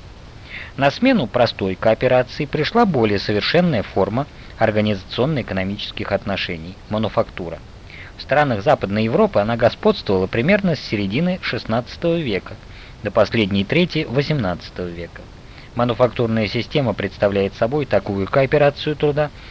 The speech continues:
которая основана на разделении работы на части при создании одного и того же товара.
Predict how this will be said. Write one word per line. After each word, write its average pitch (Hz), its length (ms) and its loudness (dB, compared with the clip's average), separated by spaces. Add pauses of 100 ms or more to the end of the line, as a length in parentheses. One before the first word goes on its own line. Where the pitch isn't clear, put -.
которая 160 420 4
основана 117 480 0 (240)
на 117 120 0
разделении 98 580 0
работы 160 460 0 (340)
на 196 160 4
части - 480 0
при 98 160 -4
создании 104 560 2
одного 117 460 2 (180)
и - 40 -6
того 90 280 4
же 104 100 -4
товара. 98 400 0